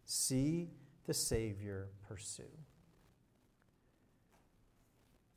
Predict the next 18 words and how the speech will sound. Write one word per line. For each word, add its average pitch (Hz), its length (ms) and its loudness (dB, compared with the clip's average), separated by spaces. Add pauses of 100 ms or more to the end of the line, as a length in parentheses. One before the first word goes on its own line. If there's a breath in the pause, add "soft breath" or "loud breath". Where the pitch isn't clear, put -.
(280)
We 135 120 2
should 175 240 4
learn 147 340 10
something 110 480 2
about 107 300 2
God's 123 360 4
sovereign 117 460 2
initiative 104 840 -2
in 107 120 -4
our 107 300 -4
conversion. 101 720 -6
If 95 120 -16
you're 143 120 2
a - 20 -8
Christian 139 440 -6
here 151 160 -2
this 151 200 -8
morning, 170 320 -4